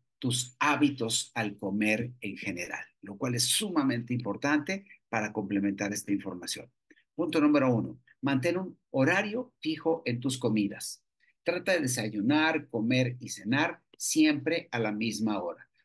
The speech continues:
Tu cuerpo funciona a base de ciclos, ciclos circadianos, y te va a agradecer que lo hagas porque él tiene la capacidad de autoorganizarse.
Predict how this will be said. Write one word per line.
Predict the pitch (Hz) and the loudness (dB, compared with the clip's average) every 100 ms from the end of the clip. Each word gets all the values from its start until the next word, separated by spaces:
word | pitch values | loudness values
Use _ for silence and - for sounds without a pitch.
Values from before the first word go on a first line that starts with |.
| _ | _
Tu | - 139 | -6 -2
cuerpo | 165 165 165 165 | 2 2 0 -6
funciona | - 127 123 135 135 | 0 0 2 2 2
a | 120 | 2
base | 117 127 123 | 2 0 -2
de | 110 | -4
ciclos, | 107 - 131 127 123 - - | -4 -2 0 0 -2 -6 -4
ciclos | 147 - 147 | -4 -4 -4
circadianos, | - 127 117 101 113 113 104 92 - - - - | -2 -4 -4 -4 -2 -2 -4 -6 -10 -12 -10 -4
y | 147 | 0
te | 139 | 2
va | 147 | 2
a | 175 | 0
agradecer | 160 151 117 113 107 180 208 196 | 0 0 -2 -4 -2 0 -2 0
que | 139 | 2
lo | 127 117 | 4 4
hagas | 107 113 131 - - _ | 2 -2 -4 -8 -18 _
porque | - 131 135 | -4 -2 0
él | 160 160 | 0 0
tiene | 175 175 | 0 2
la | 165 | 0
capacidad | 160 123 127 127 139 | -2 -2 0 0 0
de | 135 123 - | 0 -2 -2
autoorganizarse. | 170 190 180 175 - 143 131 123 127 123 151 175 165 - | -2 -2 -2 -2 -2 -2 0 2 2 2 0 -2 -4 -10